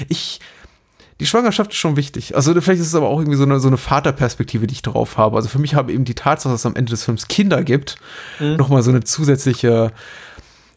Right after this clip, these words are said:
Speaker 1: äh, bringt nochmal irgendwie mehr dramaturgisches Potenzial da rein. Wenn ich diese Kinder Augenblicke und denke so, "Ach,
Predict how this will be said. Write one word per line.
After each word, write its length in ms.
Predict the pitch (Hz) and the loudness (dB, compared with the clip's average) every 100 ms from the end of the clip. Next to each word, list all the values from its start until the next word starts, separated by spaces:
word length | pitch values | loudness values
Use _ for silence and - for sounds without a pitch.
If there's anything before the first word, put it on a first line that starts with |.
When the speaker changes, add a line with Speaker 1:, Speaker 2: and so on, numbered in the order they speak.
| - | 0
Speaker 1:
äh, 100 | 131 117 - - - - _ _ _ _ _ _ _ - | 0 0 -4 -10 -18 -20 _ _ _ _ _ _ _ -2
bringt 140 | 131 | 2
nochmal 260 | 127 123 123 | 2 2 0
irgendwie 220 | 120 123 | 2 2
mehr 340 | 123 127 131 | 4 4 4
dramaturgisches 1160 | 123 139 151 135 110 123 120 - 131 113 - - | 2 -2 -2 0 2 2 0 0 0 0 -2 -4
Potenzial 580 | - 110 104 - 104 92 | -2 0 0 2 2 2
da 100 | 98 | 0
rein. 360 | 107 95 107 107 - | -2 -4 -6 -8 -12
Wenn 120 | 139 | -10
ich 140 | - - | -10 -10
diese 200 | - 113 | -8 -8
Kinder 340 | - 135 120 | -2 2 2
Augenblicke 460 | - 110 101 110 - | 2 2 2 -2 0
und 80 | 101 | 0
denke 180 | 104 104 | 0 0
so, 180 | 110 | -2
"Ach, 520 | - 131 127 120 - | 2 4 4 2 -2